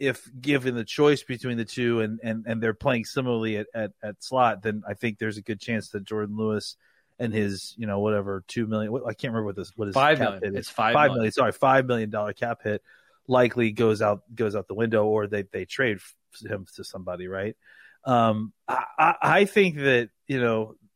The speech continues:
Speaker 1: there's gonna be a lot of changes in the kind of special teams room. So in, if they find a way to kind of have some other kind of players at unexpected spots play some special teams, maybe they could fit both of those guys in.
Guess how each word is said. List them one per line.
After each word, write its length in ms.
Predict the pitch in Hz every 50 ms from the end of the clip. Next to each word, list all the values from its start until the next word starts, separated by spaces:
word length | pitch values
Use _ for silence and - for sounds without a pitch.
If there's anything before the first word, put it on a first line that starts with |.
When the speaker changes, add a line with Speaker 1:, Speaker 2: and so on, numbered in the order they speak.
| _ _ _ _ _ _ _ _ _ _ _ _
Speaker 1:
there's 460 | 143 135 147 156 175 190 190 170 151
gonna 200 | 160 165 156 147
be 120 | 139 139 139
a 80 | 131
lot 240 | 123 123 123 123 123
of 100 | 117 110
changes 440 | - - 123 123 123 120 117 107 110
in 100 | 113 110
the 80 | 104
kind 180 | - - 123 113
of 80 | 101 -
special 300 | - - 123 110 - 117
teams 260 | - - 127 117 113 113
room. 200 | 123 123 123 117
So 260 | - 127 117 113 110
in, 200 | 113 127 127 127 -
if 320 | 147 139 135 117 135 120 123
they 120 | 143 139
find 400 | - - - 151 156 165 170 165
a 40 | 147
way 240 | 135 135 135 135 135
to 80 | 127
kind 320 | 117 - 135 127 120 117 113
of 220 | 110 104 101 - _ _ _ _ _ _ _ _ -
have 240 | - 139 143 147
some 160 | - - 139 135
other 260 | 135 135 127 123 117
kind 200 | - - 135 123
of 100 | 120 -
players 380 | - - 131 127 127 127 117 -
at 100 | 117 117
unexpected 680 | 104 120 127 123 113 - - - 127 120 - - 110 - -
spots 420 | - - - 120 120 117 - -
play 160 | _ 131 120
some 180 | 113 - 120 104
special 320 | - - 120 - - -
teams, 200 | - 139 127 - 113
maybe 260 | 117 117 120 131 127
they 140 | 120 120 113
could 180 | - 120 104
fit 300 | - - - 120 123 - _
both 320 | 104 107 104 107 110 -
of 80 | 120 123
those 220 | 127 123 127 127
guys 340 | - 131 127 127 131 127 127
in. 240 | 127 127 127 127